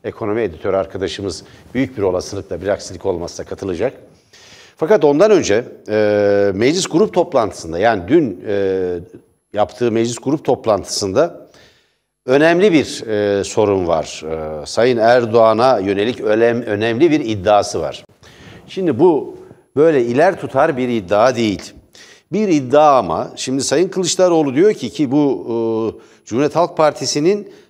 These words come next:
sosyal medya hesaplarından da paylaşıldı bu bölüm. E, seyircilerimiz isterse buna ulaşabilirler. Biz de ana haber bülteninde verdik.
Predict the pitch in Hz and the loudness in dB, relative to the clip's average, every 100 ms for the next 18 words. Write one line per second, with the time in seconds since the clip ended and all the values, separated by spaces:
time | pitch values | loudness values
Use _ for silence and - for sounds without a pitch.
0 | - - 147 - 170 165 202 165 131 117 | -10 -2 -2 0 0 2 0 0 0 0
1 | 131 - 131 131 139 185 214 151 147 147 | 0 0 0 0 0 2 2 2 2 0
2 | 151 147 143 101 85 127 185 - _ _ | 0 0 0 -2 -4 -6 -10 -20 _ _
3 | _ _ _ - 123 123 - 143 139 123 | _ _ _ -4 0 0 2 0 2 0
4 | 139 127 123 117 151 117 113 104 160 160 | 0 0 -4 -2 0 0 -2 0 2 2
5 | 139 135 135 120 131 131 131 117 143 143 | 2 0 0 2 0 0 -2 0 0 -2
6 | - - 117 135 139 127 113 101 104 110 | -12 -4 0 2 2 2 0 -2 -4 0
7 | 139 143 123 85 - | 2 4 2 -2 -12